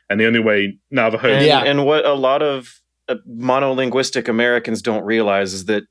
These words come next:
Speaker 2: you think in the language that you're, you're taught. Like, that's, that's
Speaker 1: Oh,
Speaker 2: an
Speaker 1: yeah.
Speaker 2: incredibly,
Speaker 3: It,
Speaker 2: like,
Speaker 3: that is such an
Speaker 2: painful
Speaker 3: interesting
Speaker 2: aspect
Speaker 3: question.
Speaker 2: of life to everyone else except monolinguistic Americans. You don't notice it until you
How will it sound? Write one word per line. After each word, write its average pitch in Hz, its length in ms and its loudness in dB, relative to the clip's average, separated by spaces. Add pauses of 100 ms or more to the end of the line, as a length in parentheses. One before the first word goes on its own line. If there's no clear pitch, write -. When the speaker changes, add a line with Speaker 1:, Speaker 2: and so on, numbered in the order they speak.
Speaker 2:
you 113 180 0
think 120 300 -2
in 104 120 0
the 95 100 0
language 90 480 -6
that 90 180 -6
you're, 90 320 -8
you're 98 160 -6
taught. 82 420 -6
Like, 104 160 -2
that's, 110 320 -4
that's - 200 -2
Speaker 1:
Oh, 165 80 0
Speaker 2:
an - 40 0
Speaker 1:
yeah. 104 140 2
Speaker 2:
incredibly, 107 600 0
Speaker 3:
It, 98 40 -2
Speaker 2:
like, 95 140 0
Speaker 3:
that 202 160 6
is 208 200 2
such - 380 2
an 196 80 2
Speaker 2:
painful 110 280 0
Speaker 3:
interesting 104 340 2
Speaker 2:
aspect 135 40 -4
Speaker 3:
question. 139 340 0
Speaker 2:
of 131 40 -2
life 98 240 -4
to - 240 -8
everyone 101 420 -2
else 101 240 -4
except - 540 -4
monolinguistic 98 880 -6
Americans. 92 720 -6 (160)
You 104 140 -2
don't 101 180 0
notice 104 400 2
it 90 160 -4
until 92 260 -6
you 87 220 -8